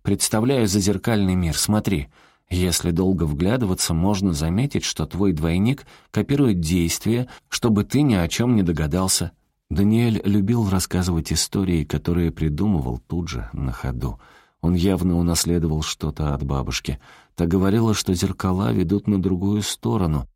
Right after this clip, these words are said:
поэтому завесила их тканью, когда умер дядя Майкл. Мэтту тогда исполнилось девять, он многого не понимал, почти не помнил похорон. Зато в памяти отлично сохранился вечер после,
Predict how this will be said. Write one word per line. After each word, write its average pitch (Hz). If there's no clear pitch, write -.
поэтому 85
завесила 92
их 95
тканью, 107
когда 82
умер 78
дядя 67
Майкл. 57
Мэтту 101
тогда 98
исполнилось 92
девять, 90
он 82
многого 80
не 78
понимал, 82
почти -
не 92
помнил 73
похорон. -
Зато 92
в -
памяти 123
отлично 101
сохранился 101
вечер 85
после, 71